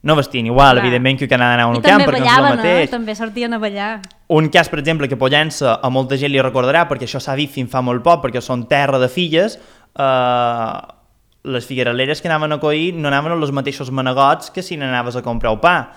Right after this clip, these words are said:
Speaker 2: Mhm.
Speaker 1: Si anaves a comprar el pa, el manegot són la que anirien damunt tu, damunt tu, lo que seria el gipó, per tapar lo que seria la part de, de, de, de, de bot-, de la botonada, val? Eh, clar, lo que serien uns manegots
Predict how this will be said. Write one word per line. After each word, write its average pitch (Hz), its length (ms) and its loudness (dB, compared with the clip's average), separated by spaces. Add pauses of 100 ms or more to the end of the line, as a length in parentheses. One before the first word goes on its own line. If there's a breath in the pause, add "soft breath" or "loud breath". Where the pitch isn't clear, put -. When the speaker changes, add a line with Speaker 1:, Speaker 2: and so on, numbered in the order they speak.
Speaker 2:
Mhm. 196 180 -14
Speaker 1:
Si 185 120 -8
anaves 127 180 -2
a 143 40 -4
comprar 139 260 0
el 123 40 -6
pa, 160 120 2
el 156 40 -2
manegot 160 360 0
són 180 180 -6
la 160 80 -4
que 156 100 -8
anirien 160 560 -6
damunt 139 440 -6
tu, 131 440 -2
damunt 127 300 -6
tu, 120 340 -6
lo 117 140 -6
que 120 80 -18
seria 117 240 -10
el 120 60 -8
gipó, 175 480 -2 (200 loud breath)
per 139 140 -6
tapar - 220 -4
lo - 100 -2
que 135 80 -8
seria 131 320 -4
la 131 160 -2
part 120 280 -2
de, 123 120 -8
de, 110 380 -4
de, 110 140 -12 (100)
de, 101 100 -10
de 113 120 -6
bot-, 113 260 -6
de 120 80 2
la 110 80 2
botonada, 110 560 -2 (340)
val? 175 380 -8 (480 soft breath)
Eh, 107 340 -6
clar, 123 320 -2 (520)
lo 127 100 -2
que 123 120 -2
serien 135 360 -6
uns 151 160 -4
manegots 143 480 -2